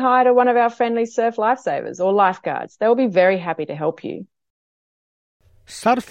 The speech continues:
Speaker 2: લાઈફ સેવિંગ ઓસ્ટ્રેલિયાનું સર્ફ લાઈફ સેવર્સ અને લાઈફગાર્ડનું વ્યાપક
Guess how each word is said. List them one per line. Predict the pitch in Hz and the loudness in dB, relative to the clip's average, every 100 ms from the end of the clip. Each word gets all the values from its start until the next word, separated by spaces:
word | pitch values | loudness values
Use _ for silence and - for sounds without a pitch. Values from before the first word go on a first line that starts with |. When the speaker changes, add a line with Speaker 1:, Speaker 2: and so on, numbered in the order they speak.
| 247 | 0
Speaker 2:
લાઈફ | 254 - - | 0 -2 -2
સેવિંગ | 196 208 - | 0 0 -4
ઓસ્ટ્રેલિયાનું | 175 139 185 180 165 135 117 - _ _ _ _ | -8 -4 -2 0 0 -2 -6 -12 _ _ _ _
સર્ફ | - - 233 240 - 190 | -10 0 0 0 -2 0
લાઈફ | 185 - - | 0 -2 -2
સેવર્સ | 160 202 196 - _ _ _ _ _ | 0 0 -2 -14 _ _ _ _ _
અને | 165 160 147 | -2 0 0
લાઈફગાર્ડનું | 170 226 185 175 185 151 147 131 | 2 0 0 0 0 0 -2 -2
વ્યાપક | 151 160 - | -2 -2 -2